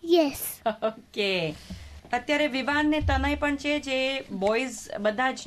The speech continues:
Speaker 2: છોકરાઓ એક, અ, એક્ટ કરવાના છે. અ, વિવાન, તમારા એક્ટ વિશે કહેશો? તમે શેમાં ભાગ લીધો છે?
Speaker 1: અમે લોકો ધોતી પહેરવાના છે અને હનુમાનની જેમ એક્ટ કરવાનું.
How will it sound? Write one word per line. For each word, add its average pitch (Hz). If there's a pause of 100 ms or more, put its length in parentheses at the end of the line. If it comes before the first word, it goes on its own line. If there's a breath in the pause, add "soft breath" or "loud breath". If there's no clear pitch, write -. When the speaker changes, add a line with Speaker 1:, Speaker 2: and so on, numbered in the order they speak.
Speaker 2:
છોકરાઓ 240
એક, 233
અ, 214
એક્ટ 208
કરવાના 220
છે. 240 (280 soft breath)
અ, 240
વિવાન, 294
તમારા 262 (180)
એક્ટ 247
વિશે 262
કહેશો? 269
તમે 277
શેમાં 277
ભાગ 277
લીધો 262
છે? 302 (400)
Speaker 1:
અમે 339
લોકો 392 (800)
ધોતી 370
પહેરવાના 320
છે 320
અને 320 (560)
હનુમાનની 349
જેમ 320 (160)
એક્ટ -
કરવાનું. 240